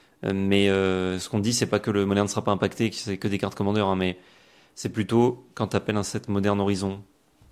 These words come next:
et que t'as plein de place pour faire plein de produits commandeurs à côté. Comme tu dis, c'est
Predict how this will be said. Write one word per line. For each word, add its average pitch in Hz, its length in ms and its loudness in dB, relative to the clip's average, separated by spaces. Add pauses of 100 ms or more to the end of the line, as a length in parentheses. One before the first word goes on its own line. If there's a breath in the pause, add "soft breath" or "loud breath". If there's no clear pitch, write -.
(200)
et 110 100 0
que - 120 -6
t'as 101 200 0
plein 131 320 0
de 120 100 2
place 117 260 0
pour - 160 -8
faire 98 200 -6
plein 113 220 -4
de 104 60 -2
produits 101 280 -4
commandeurs 101 380 0
à 95 80 0
côté. 104 360 -4 (640 soft breath)
Comme 107 160 -2
tu 107 140 -4
dis, 104 200 0
c'est 101 380 -2